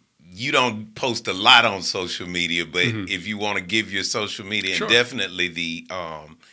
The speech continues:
Speaker 1: how they can follow you on your news social media.
Speaker 2: Yeah, uh, I'm on, uh,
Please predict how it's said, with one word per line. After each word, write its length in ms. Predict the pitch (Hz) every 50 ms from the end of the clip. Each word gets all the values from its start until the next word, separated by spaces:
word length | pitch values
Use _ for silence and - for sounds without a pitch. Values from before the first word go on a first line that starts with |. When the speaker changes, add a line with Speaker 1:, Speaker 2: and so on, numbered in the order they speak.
| _ _ -
Speaker 1:
how 160 | - 104 104
they 160 | 92 95 92 87
can 120 | 90 87
follow 260 | - - 98 92 90
you 160 | 90 87 87
on 140 | 85 85 85
your 200 | 80 78 76 - - _
news 560 | - 98 107 107 107 104 95 90 82 - - - _ _ -
social 400 | - - 95 87 - - 92 87
media. 240 | 82 78 78 - -
Speaker 2:
Yeah, 260 | 156 190 147 104 - -
uh, 320 | - 127 127 120 117 120 - _ _ _ _ _ _ _ -
I'm 320 | 139 131 131 131 131 - -
on, 320 | 131 127 120 120 120 113
uh, 260 | 107 101 95 90 85